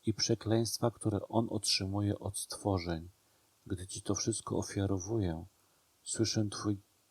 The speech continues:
drżący głos, który mówi: "Synu, pobłogosław także i mnie".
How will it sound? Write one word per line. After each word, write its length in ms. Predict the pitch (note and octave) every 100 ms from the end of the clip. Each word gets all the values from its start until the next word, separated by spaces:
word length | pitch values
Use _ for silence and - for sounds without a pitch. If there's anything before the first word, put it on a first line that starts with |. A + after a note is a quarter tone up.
| _ _ -
drżący 640 | F#2 F#2 G#2 G#2 - G#2
głos, 440 | F#2+ G2 F#2+ -
który 300 | - - F#2+
mówi: 400 | F#2 F#2 E2+ F2 - _ _ _ _ _ _ -
"Synu, 540 | - G#2+ F#2+ F2+ F2+ - _ _ _ _ _ -
pobłogosław 840 | B2 A2+ A#2 A2+ B2+ A#2+ A#2 G#2+
także 400 | - G2+ F#2 F2+
i 160 | - F#2+
mnie". 420 | F2+ E2+ E2+